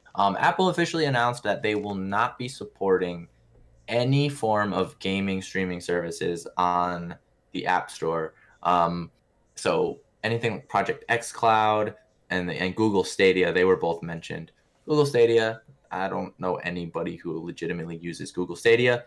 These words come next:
but I do know a bunch of people who use Project xCloud, which essentially, if you don't know, is the ability to play the games you own on Xbox and Game Pass on P C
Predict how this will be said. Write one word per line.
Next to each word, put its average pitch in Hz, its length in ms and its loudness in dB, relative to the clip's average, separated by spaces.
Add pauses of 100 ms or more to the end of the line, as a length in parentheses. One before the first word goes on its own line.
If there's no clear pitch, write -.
(400)
but 151 260 4
I 131 60 4
do 135 140 4
know 123 220 4
a 107 40 2
bunch 107 160 -2
of - 40 -16
people 101 200 -4
who 101 80 -2
use 95 180 -2
Project 90 400 -4
xCloud, 110 580 -2 (380)
which - 380 0 (120)
essentially, 117 560 2
if 107 100 -2
you 98 60 -4
don't 95 220 0
know, 92 320 -2 (140)
is 104 180 -2
the 117 100 6
ability 139 380 4
to 135 100 0
play 135 540 0 (120)
the 101 120 -2
games 113 400 -2
you 113 180 -6
own 110 220 -2
on 110 200 -2
Xbox 107 680 -2
and 85 240 -6
Game 110 240 -2
Pass 110 400 0
on 85 160 -8
P 87 160 -20
C - 320 -6